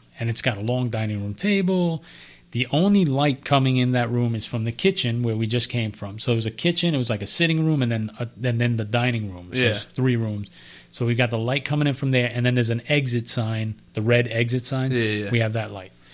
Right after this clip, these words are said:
Speaker 1: So I'm sitting at one end of the table, the lady's at the other end of the table, and Lee's to the right of me at the, at the end of this table. And I have my phone, and I'm just videotaping the K two meters.
Speaker 2: Uh-huh.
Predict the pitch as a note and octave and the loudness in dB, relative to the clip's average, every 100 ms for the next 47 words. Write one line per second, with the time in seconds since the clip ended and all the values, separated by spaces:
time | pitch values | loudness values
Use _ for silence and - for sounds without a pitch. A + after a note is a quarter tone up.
0 | - - - - - C3+ F#3+ F3 F3 D#3 | -20 -20 -16 -4 0 2 4 4 4 2
1 | C3+ A#2 A#2 C#3 C#3 C3 B2 A2+ B2 A#2 | 2 0 2 2 2 2 0 0 0 2
2 | A#2 A2 A2 D3 D#3+ C#3 B2+ A#2 - C3+ | 0 -2 0 0 0 0 0 0 2 4
3 | B2 A2+ A2 - A2 A2 A2 A#2+ A#2 - | 4 0 -4 -4 -4 -2 -2 -2 -2 -6
4 | G#2+ A2 A2+ A2 G#2+ G2+ G2 - - G#2+ | -4 -2 -2 -2 -4 -8 -12 -20 -12 -12
5 | - G2+ G2 - - - - B2+ A#2 A2 | -10 -12 -12 -20 -20 -20 -6 -2 0 0
6 | B2 - A#2 G2 G2 G2 _ - - - | 0 0 -4 -6 -10 -16 _ -20 -20 -20
7 | - - - A#2 G#2+ - D3+ D#3+ D3+ - | -20 -18 -6 -2 -2 0 -2 0 -2 -2
8 | - D3 B2 A2+ G#2+ A2+ A#2 A2+ A#2+ A#2 | -2 0 0 -2 -2 -2 -2 -4 -4 2
9 | D3 E3+ E3 D#3 C3+ B2 A2+ G#2+ A#2 G#2+ | 2 2 0 2 0 2 -2 -2 -4 -2
10 | D#3 D#3+ A#2 F#2+ F#2 - A2+ | 0 0 0 -4 -10 -8 -6